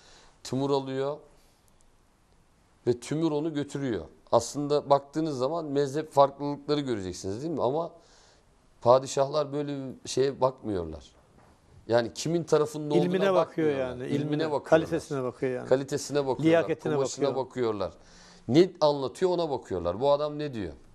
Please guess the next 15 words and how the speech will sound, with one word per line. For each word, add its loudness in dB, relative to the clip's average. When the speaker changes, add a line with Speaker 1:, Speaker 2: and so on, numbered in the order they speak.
Speaker 1:
Ve 0
bu -4
insanın -4
anlattığı -2
Ehl-i -4
Beyt. -8
Speaker 2:
Evet. -18
Speaker 1:
Bu 0
insanın -2
anlattığı 0
Ehl-i -2
Beyt. -6
Esnel 2
metalib 2
menakibi 0